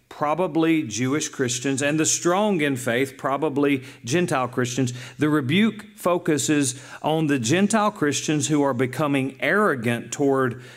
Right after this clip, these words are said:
the shrinking minority of Jewish Christians." So one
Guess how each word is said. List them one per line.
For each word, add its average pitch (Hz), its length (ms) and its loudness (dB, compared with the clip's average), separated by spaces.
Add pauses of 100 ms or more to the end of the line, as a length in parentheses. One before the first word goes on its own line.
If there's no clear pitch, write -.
the 139 100 2
shrinking 170 720 0
minority 139 1000 2
of 113 200 -4
Jewish 143 380 2
Christians." 110 920 -2 (600)
So 147 260 2
one 165 800 0